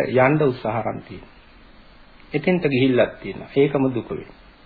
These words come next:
දැන් උදාහරණයක් විදිහට මේ බණ අහනකොට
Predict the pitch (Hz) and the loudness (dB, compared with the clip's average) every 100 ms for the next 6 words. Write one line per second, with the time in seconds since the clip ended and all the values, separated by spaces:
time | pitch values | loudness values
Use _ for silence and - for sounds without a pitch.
0 | - - - - - - - - - - | -20 -20 -20 -20 -20 -20 -20 -20 -20 -20
1 | - - - - - - - - - - | -20 -20 -20 -20 -20 -20 -20 -20 -20 -20
2 | - - - 113 117 131 151 156 151 151 | -20 -18 -6 0 4 4 6 6 4 4
3 | 156 147 147 165 170 160 156 143 131 123 | 4 6 4 6 4 4 4 4 4 4